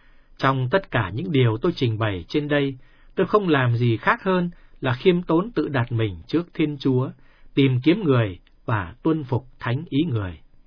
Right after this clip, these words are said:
Chính Thiên Chúa làm mọi sự. Xin chúc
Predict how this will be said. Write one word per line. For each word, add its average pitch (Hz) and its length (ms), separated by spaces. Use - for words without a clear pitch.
Chính 151 220
Thiên 165 220
Chúa 165 240
làm 98 340
mọi 113 200
sự. 117 320
Xin 151 340
chúc - 160